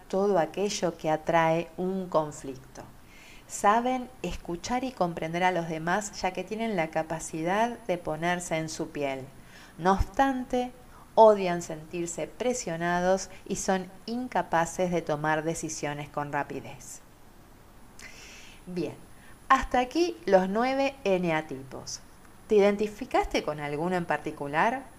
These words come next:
o definitivamente sentís ser una mezcla de todos? No voy en este programa a enseñarte cómo interpretar los resultados. Incluso existen veintisiete subtipos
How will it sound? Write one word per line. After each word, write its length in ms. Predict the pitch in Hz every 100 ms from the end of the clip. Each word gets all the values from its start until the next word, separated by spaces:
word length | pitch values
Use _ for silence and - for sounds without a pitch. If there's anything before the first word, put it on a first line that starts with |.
| - - -
o 140 | 175 175
definitivamente 1040 | 175 - 170 170 233 277 240 185 196 196
sentís 460 | 196 156 151 180 180
ser 220 | 175 175
una 200 | 170 147
mezcla 360 | 160 - 156
de 140 | 147 147
todos? 640 | 139 139 147 160 - - - - - - - - -
No 300 | 208 226 220
voy 360 | 214 220 233
en 100 | 190
este 240 | 190 190 185
programa 380 | 170 165 185 190
a 40 |
enseñarte 560 | 180 175 170 185 180 175
cómo 240 | 175 180
interpretar 540 | 175 160 160 156 175
los 160 | 175 170
resultados. 840 | 165 - 160 156 143 143 143 - - -
Incluso 580 | 214 214 208 247 269 -
existen 540 | 208 208 214 220 220 202
veintisiete 800 | 196 196 208 208 - 247 247 240
subtipos 800 | - 180 - 196 185 185 196